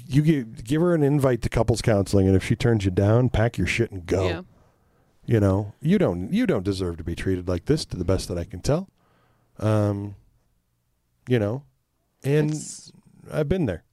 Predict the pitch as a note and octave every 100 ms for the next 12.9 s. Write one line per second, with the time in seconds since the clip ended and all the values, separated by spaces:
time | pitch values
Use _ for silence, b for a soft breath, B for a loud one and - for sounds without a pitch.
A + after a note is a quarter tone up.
0 | _ - G#3 B3+ A#3 G3 F3 G#3 G#3 G3+
1 | G3 - F#3 F3+ E3+ F3 - - - _
2 | - F3+ F3 E3+ E3 F3 F#3+ F3+ E3+ E3+
3 | F3+ E3+ E3+ E3 E3 E3 - E3 E3 D#3+
4 | E3 D#3+ D#3+ D#3+ A2 - - B B -
5 | G3+ A2 - b b b b _ _ _
6 | _ _ - E3 A3+ G#3 - F#3 - F3+
7 | F#3+ F3 D#3+ D#3+ D#3 D3 A2 D#2 _ _
8 | _ _ _ _ _ _ _ _ _ _
9 | _ _ _ A#2+ E3 F#3 D#3+ - G3 G#3
10 | F3+ F3+ D3+ - E3 D#3 D3+ - C3+ A#2
11 | C#3 C#3+ C3 C3 A2+ A2+ D3 D3 D3+ C#3
12 | C3+ C3+ B2 A2 C3 E3+ G3 A3+ A#3+